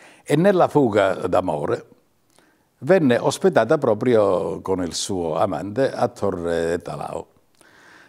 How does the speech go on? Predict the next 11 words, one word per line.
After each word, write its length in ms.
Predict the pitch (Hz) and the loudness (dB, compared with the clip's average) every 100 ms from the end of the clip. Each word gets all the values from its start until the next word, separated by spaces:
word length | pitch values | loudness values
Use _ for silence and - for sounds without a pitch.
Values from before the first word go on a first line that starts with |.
| _ | _
Di 160 | - 165 | -2 2
questa, 560 | 208 202 - 135 120 107 | 2 2 2 4 4 4
eh, 240 | 117 110 | 2 2
vicenda, 720 | 110 - 101 85 92 107 113 | 0 0 0 0 -2 -2 -2
eh, 300 | 95 110 104 | -2 -4 -4
si 640 | 104 - - 127 123 117 104 | -6 -8 -4 0 2 0 0
fece 380 | 135 131 123 | 0 0 0
un 200 | 110 127 | 0 0
film 400 | 131 143 73 - - _ _ _ - - - | 0 0 -2 -14 -20 _ _ _ -20 -20 -6
nel 200 | 98 107 | -4 0
millenovecentocinquanta 1500 | 117 110 95 92 90 110 92 90 131 107 76 69 73 101 | 2 2 2 0 0 -2 -2 -4 -2 -2 -2 -4 -8 -8